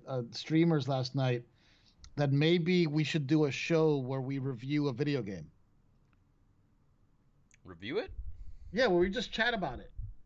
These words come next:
Speaker 1: You know, k-, kinda like how you do, like, a movie. You
Speaker 2: Okay.
Speaker 1: know, where you just talk
Speaker 2: Yeah.
Speaker 1: about a video game.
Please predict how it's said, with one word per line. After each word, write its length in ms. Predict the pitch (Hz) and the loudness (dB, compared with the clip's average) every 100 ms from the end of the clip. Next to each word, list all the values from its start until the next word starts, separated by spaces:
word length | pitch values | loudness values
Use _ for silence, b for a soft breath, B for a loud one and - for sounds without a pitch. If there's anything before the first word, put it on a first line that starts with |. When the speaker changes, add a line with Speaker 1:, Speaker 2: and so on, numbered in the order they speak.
| - - | -20 -14
Speaker 1:
You 120 | 147 | -6
know, 140 | 147 165 | -2 -2
k-, 120 | - - | -4 -4
kinda 240 | 185 196 | 0 2
like 180 | 190 165 | 0 -2
how 80 | 170 | -2
you 140 | 160 | -4
do, 180 | 151 170 | -4 -2
like, 180 | 165 151 | -2 -4
a 40 | |
movie. 420 | 151 170 120 85 - _ - _ _ _ _ _ _ - | -2 -2 -2 -10 -14 _ -20 _ _ _ _ _ _ -10
You 100 | 123 | -4
Speaker 2:
Okay. 80 | |
Speaker 1:
know, 100 | 135 | 0
where 140 | 156 156 | 2 0
you 120 | 151 | -2
just 180 | 151 - | -6 -2
talk 220 | 156 151 | 0 0
Speaker 2:
Yeah. 40 | 160 | 0
Speaker 1:
about 180 | 151 | 0
a 40 | 143 | 0
video 300 | 151 147 120 | -4 -2 -4
game. 260 | 87 - | -6 -14